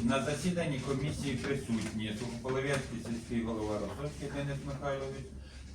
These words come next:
секретар Сухополов'янської сільської ради Бобочко Володимир Михайлович, головний спеціаліст відділу освіти,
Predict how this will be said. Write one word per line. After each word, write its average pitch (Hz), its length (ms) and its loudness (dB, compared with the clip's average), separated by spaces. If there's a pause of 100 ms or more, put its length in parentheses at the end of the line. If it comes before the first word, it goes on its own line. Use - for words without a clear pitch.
(120)
секретар 127 540 2 (100)
Сухополов'янської 117 1000 2
сільської 110 460 -2
ради 107 280 0
Бобочко 107 560 -2
Володимир 143 380 -2 (220)
Михайлович, 143 500 2 (1040)
головний 113 480 6
спеціаліст 110 640 2 (520)
відділу 107 360 2
освіти, 104 460 0